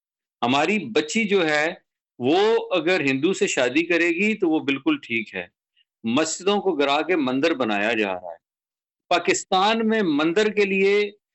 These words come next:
वो special grants दी जा रही हैं और वहाँ पर हिंदुआना जो है बरे सगीर में ग्यारह सौ साल मुसलमानों की हुकूमत रही है। <clears throat> राजा साहब ने कोई foreign policy बयान दिया हो,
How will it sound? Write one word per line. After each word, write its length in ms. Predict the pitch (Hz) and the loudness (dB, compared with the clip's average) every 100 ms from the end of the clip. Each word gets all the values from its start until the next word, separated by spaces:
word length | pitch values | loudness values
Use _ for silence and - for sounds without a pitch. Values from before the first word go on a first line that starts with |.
| _ - | _ -6
वो 380 | 127 143 - _ | -2 -2 -4 _
special 520 | - - 226 214 220 | -8 0 0 2 0
grants 440 | 143 147 180 190 160 | 2 2 2 -2 -2
दी 240 | 139 156 | 0 2
जा 200 | 147 135 | 2 2
रही 240 | 135 131 | 0 0
हैं 300 | 135 139 147 - _ _ _ | 0 0 -2 -8 _ _ _
और 220 | 135 147 | 0 2
वहाँ 280 | 139 135 147 | 2 2 2
पर 380 | 165 175 156 135 - | 2 0 0 -4 -4
हिंदुआना 600 | 131 139 139 147 170 190 | -2 0 0 2 2 2
जो 160 | 165 | 2
है 80 | 143 | 0
बरे 280 | 127 127 151 | 2 2 2
सगीर 380 | 156 139 156 185 | 0 0 0 0
में 140 | 226 | 0
ग्यारह 300 | - 131 160 | 2 2 2
सौ 180 | 170 175 | -2 -6
साल 240 | 151 165 180 | -2 -2 -2
मुसलमानों 480 | 165 151 147 156 | -6 -4 -2 -2
की 100 | 151 | -4
हुकूमत 360 | 147 127 117 120 | -6 -6 -12 -12
रही 180 | 117 101 | -6 -6
है। 1200 | 101 _ _ _ _ _ _ _ _ 294 294 226 | -6 _ _ _ _ _ _ _ _ 0 2 2
<clears throat> 0 | |
राजा 360 | 123 135 147 185 | 2 2 2 0
साहब 320 | 185 185 180 | 2 0 0
ने 100 | 185 | -2
कोई 220 | 180 175 | 0 0
foreign 380 | 170 135 139 160 | 0 0 0 0
policy 460 | 160 147 151 - 165 | 0 2 2 0 0
बयान 320 | 131 127 135 | 0 0 -2
दिया 240 | 120 123 | -2 -2
हो, 280 | 113 98 - | -2 -4 -6